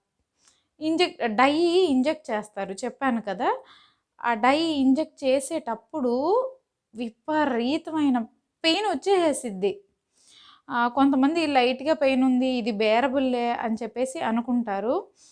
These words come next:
కానీ ఈ పెయిన్ అనేది పర్సన్ నుంచి పర్సన్‌కి చేంజ్ అవుతా ఉంటది. కొంతమంది కొంచెం ఎక్కువ పెయిన్ వచ్చినా సరే కంట్రోల్ చేసుకోగలే కెపాసిటీ ఉంటది. కొంతమంది కొంచెం తక్కువ పెయిన్ ఉన్నా సరే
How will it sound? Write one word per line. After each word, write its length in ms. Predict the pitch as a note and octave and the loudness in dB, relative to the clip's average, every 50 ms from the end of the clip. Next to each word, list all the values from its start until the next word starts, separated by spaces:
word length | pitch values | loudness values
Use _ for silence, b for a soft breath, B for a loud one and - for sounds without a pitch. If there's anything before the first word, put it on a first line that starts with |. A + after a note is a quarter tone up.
| b _ _ - | b _ _ -2
కానీ 240 | E4+ E4 F4+ G#4+ A4+ - - | -2 0 0 -2 -4 -8 -6
ఈ 100 | C#4+ C#4+ A#3+ - | -6 -6 -6 -6
పెయిన్ 360 | _ A#3 A#3+ A#3+ C4 D#4+ G#4 A4 | _ -2 -2 0 0 0 -2 -2
అనేది 500 | G#4+ G4+ F#4+ F#4+ F#4 F4 D4 F4+ G4+ A4 A4+ G4+ D4+ B3+ - b b b b b b _ _ - | -2 -4 -4 -4 -4 -4 0 0 2 2 2 2 0 -2 -6 b b b b b b _ _ 0
పర్సన్ 420 | C4 B3 B3+ B3+ - - G4 F#4+ | 2 2 2 0 -2 -2 -2 -2
నుంచి 240 | F#4+ F#4 F4+ F4 G4+ | -2 -4 -4 -4 -4
పర్సన్‌కి 680 | G#4 G4+ C#4 B3+ C4 B3+ - E4+ E4+ E4 D4 - F#4 G4 G4+ - | 0 2 2 2 2 0 -4 -8 -8 -8 -8 -6 -6 -6 -6 -8
చేంజ్ 460 | - - D4 C4+ C4+ D4 E4 F4+ D#4+ F#4 | -10 -8 -4 -2 -2 -2 -2 -2 0 0
అవుతా 280 | F4 D#4 D4 D#4 E4 E4+ | 0 0 0 0 0 2
ఉంటది. 440 | D4 B3+ B3+ B3 B3 A3+ G3+ G#3+ F#3 - - b b b b b b _ | 4 4 2 2 0 -2 -4 -6 -6 -6 -10 b b b b b b _
కొంతమంది 540 | C#4+ C#4 C#4 D4 C#4 C#4 C#4 C#4+ E4 F4+ F4+ F4+ F#4 F4+ D#4+ C#4 | 0 0 2 2 2 2 2 2 2 2 2 2 2 2 2 0
కొంచెం 380 | C4 - C4+ C4 B3+ B3 C#4+ C4 - - - | -2 -2 -2 -2 0 2 0 -2 -2 0 0
ఎక్కువ 380 | B3+ C4 C4 - - F#4 G4+ G3+ | -2 -2 -2 -2 0 2 2 4
పెయిన్ 360 | - E4 C#4+ C#4+ D4+ D#4+ E4 | 4 2 0 0 0 0 0
వచ్చినా 480 | D4+ C4+ C4 C4 - - D#4 D#4+ E4 E4+ | 0 0 0 -2 -4 -8 -6 -4 -4 -2
సరే 280 | E4 D#4+ C#4+ D4 E4 G4+ A4 B B B B B B _ _ - | -2 -2 0 2 2 0 0 B B B B B B _ _ 0
కంట్రోల్ 420 | - C#4+ C#4+ D#4+ G4 F4+ F#4+ F#4 F#4 | 2 2 2 2 2 2 2 2 2
చేసుకోగలే 680 | - D4 D4 D4+ D4+ - E4 D#4+ C#4 C#4 C4+ C4+ C4 C4 C4 - - _ _ _ | 0 0 0 0 0 -2 -2 0 0 2 2 4 2 2 0 -4 -10 _ _ _
కెపాసిటీ 600 | - B3+ A#3 - C#4 - - - F4+ F4 F4 F4+ E4+ | -4 -4 0 2 2 2 2 0 -4 -2 0 0 2
ఉంటది. 420 | C#4+ B3+ A#3+ B3 C4+ A#3 G3+ F#3+ - - _ _ _ _ _ _ _ _ _ | 2 2 2 0 0 -2 -4 -6 -6 -8 _ _ _ _ _ _ _ _ _
కొంతమంది 680 | D#4+ D4 D#4+ D#4 D#4 D#4 F4 D4+ D#4 D#4 E4+ E4+ F#4 F4 E4+ E4 | -6 -2 0 0 0 0 0 0 0 0 2 0 0 0 0 -2
కొంచెం 340 | E4+ E4 D#4+ D4+ D4 E4+ D#4+ | -4 -6 -6 -6 -6 -6 -8
తక్కువ 360 | D#4+ E4 D4+ D4+ - D#4+ F4+ F4+ | -6 -6 -6 -6 -4 -2 -2 -2
పెయిన్ 260 | F4+ F4 E4 D#4+ D#4 | 0 -2 -2 -2 -2
ఉన్నా 180 | D#4 D4+ D#4 D#4 | -2 -4 -4 -4
సరే 240 | - D#4 D#4 F4 | -2 -2 -2 -2